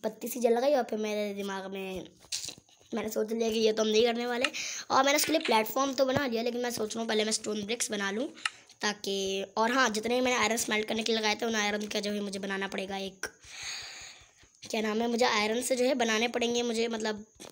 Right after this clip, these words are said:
doors, मतलब, जो, जो भी मेरा सारा plan था, सारे टूट गए। <laughs> कि मेरे finance कहाँ गए?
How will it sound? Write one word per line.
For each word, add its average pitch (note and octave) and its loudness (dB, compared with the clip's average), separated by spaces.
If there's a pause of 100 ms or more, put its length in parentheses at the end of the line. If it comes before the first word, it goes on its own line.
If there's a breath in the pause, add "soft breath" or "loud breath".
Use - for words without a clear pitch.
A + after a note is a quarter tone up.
(220)
doors, A3 6 (160)
मतलब, G3 -8
जो, G3+ -8 (100)
जो G#3+ 0
भी A3 4
मेरा A3 0
सारा G#3+ -2 (120)
plan G#3 2
था, A3 -2
सारे G3+ 0 (120)
टूट A3 0
गए। A3+ 2
<laughs> - -6
कि - -6
मेरे G#3 -4
finance G3+ -6
कहाँ G3 -6
गए? A3 -6